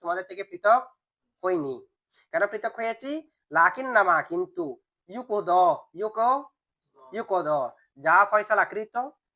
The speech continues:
যেটাকে ফয়সালা করা হয়েছে, যেটাকে নির্ধারণ করা হয়েছে, ফাসাউফা ইয়াকুন, সেটা তো হওয়ারই। এটা যেহেতু আমার তকদিরের মধ্যে লেখা ছিল সে কারণে পৃথক হয়ে গেছি, তোমাদের সাথে দুশমনি করে পৃথক হয়নি।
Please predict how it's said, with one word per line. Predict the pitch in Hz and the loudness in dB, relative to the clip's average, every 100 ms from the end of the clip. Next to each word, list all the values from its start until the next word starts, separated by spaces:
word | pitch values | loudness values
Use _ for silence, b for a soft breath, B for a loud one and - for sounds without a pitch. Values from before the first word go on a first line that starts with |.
| _ | _
যেটাকে | 143 165 185 | -8 -4 -2
ফয়সালা | 202 202 202 185 | 0 0 2 0
করা | 175 190 | 2 2
হয়েছে, | 208 214 214 240 277 _ _ | 2 -2 -6 -12 -18 _ _
যেটাকে | 131 151 190 208 | -16 -6 -6 -6
নির্ধারণ | 185 175 208 | -4 2 2
করা | 208 214 | 4 4
হয়েছে, | 208 220 214 247 277 | 4 0 -4 -8 -8
ফাসাউফা | - - 185 185 220 214 | -10 -2 0 2 0 2
ইয়াকুন, | 190 143 147 135 | 0 -2 -6 -14
সেটা | - 185 175 | -8 -6 -4
তো | 175 | -2
হওয়ারই। | 170 165 139 117 _ _ _ _ _ _ _ - | 0 0 0 -8 _ _ _ _ _ _ _ -6
এটা | 180 | -4
যেহেতু | 170 185 | -4 -2
আমার | 190 190 | -2 -2
তকদিরের | 190 170 160 156 | -4 -10 -8 -8
মধ্যে | 160 190 | -8 -6
লেখা | 175 208 | -4 -6
ছিল | 220 233 | -6 -12
সে | 226 190 | -8 -6
কারণে | 190 | -4
পৃথক | 185 151 160 | -6 -12 -16
হয়ে | 165 143 | -12 -10
গেছি, | 131 _ _ _ _ - | -12 _ _ _ _ -8
তোমাদের | 170 190 | -4 -4
সাথে | 190 190 185 185 185 190 _ _ 147 | -4 -6 -6 -6 -6 -8 _ _ -16
দুশমনি | 165 160 165 160 | -14 -10 -8 -8
করে | 170 185 | -8 -10
পৃথক | 180 156 214 294 - _ - | -8 -2 0 0 -6 _ -12
হয়নি। | 139 110 | -12 -12